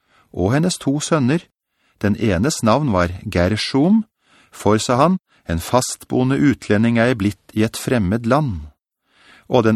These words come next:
andres navn var Elieser, for, som han sa, «Min fars Gud er min hjelper, i og med at han utfridde meg fra faraos sverd.»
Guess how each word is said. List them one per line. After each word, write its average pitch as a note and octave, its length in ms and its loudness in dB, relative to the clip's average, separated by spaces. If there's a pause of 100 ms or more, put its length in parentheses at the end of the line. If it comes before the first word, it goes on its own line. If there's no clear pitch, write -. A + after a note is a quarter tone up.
andres F2 480 0
navn C3+ 240 2
var C3+ 160 4
Elieser, G#2+ 840 0 (500)
for, G2+ 320 -2
som C3 220 0
han D3 100 -2
sa, E3+ 300 2 (340)
«Min F2 160 -2
fars A2 480 0
Gud D3 400 0
er A#2 320 0
min C3+ 160 -2
hjelper, A2+ 460 -2 (260)
i G#2+ 160 2
og C3 140 2
med F2+ 100 2
at F#2+ 220 0
han A#2+ 100 -2
utfridde F#2+ 480 -4
meg A#2+ 240 2
fra A#2+ 240 -6
faraos F#2 560 -2
sverd.» C3 400 -4